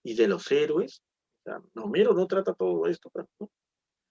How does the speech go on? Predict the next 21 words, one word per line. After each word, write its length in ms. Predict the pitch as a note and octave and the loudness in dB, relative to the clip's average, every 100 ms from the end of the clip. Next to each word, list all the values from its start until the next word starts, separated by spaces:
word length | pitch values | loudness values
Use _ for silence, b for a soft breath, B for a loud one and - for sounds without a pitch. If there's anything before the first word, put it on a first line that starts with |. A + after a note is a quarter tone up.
| _ _ _ _ F#3 | _ _ _ _ 2
¿No 100 | C4+ | 2
es 160 | - | 2
esta 340 | C#4+ - C4+ A#3+ | -2 0 0 2
la 280 | C#3 A#2+ B2 | 0 -2 -4
materia 720 | B2+ B2+ B2 G3 G#3+ G#3+ G#3+ | -2 -2 4 6 6 6 4
que 120 | F3 | 4
constituye 600 | D#3 C3 - - E3 F#3 | -4 -6 -6 0 2 2
también 400 | E3+ C#3+ D3 F3+ - | 0 -4 -4 -4 -6
las 200 | C3 - | -14 -14
poesías 680 | - A3 G2+ - F3 - | -8 -6 -4 0 0 0
de, 300 | - - G#2 - | -4 -4 -4 -8
de, 240 | - G#2+ - | -12 -12 -12
de 100 | G#2+ | -8
Homero? 480 | F#2+ G#2 C#3+ D3+ C#4+ _ _ _ _ _ _ _ _ _ _ _ _ _ _ _ _ _ - | -4 0 0 0 -2 _ _ _ _ _ _ _ _ _ _ _ _ _ _ _ _ _ -8
E 120 | A2+ | -4
Ión 380 | A2 G#2+ C#3 D3 | -2 0 -2 -2
le 100 | C3 | -4
responde, 540 | G2+ - - C3 A2 _ _ _ _ _ _ _ _ _ _ _ _ | -4 -10 -12 -14 -14 _ _ _ _ _ _ _ _ _ _ _ _
tienes 420 | C3+ C#3+ C#3+ - | -6 -6 -8 -10
razón, 540 | - - - - A2 - | -12 -12 -12 -10 -12 -12
Sócrates. 560 | - - F#2 - _ | -14 -12 -12 -14 _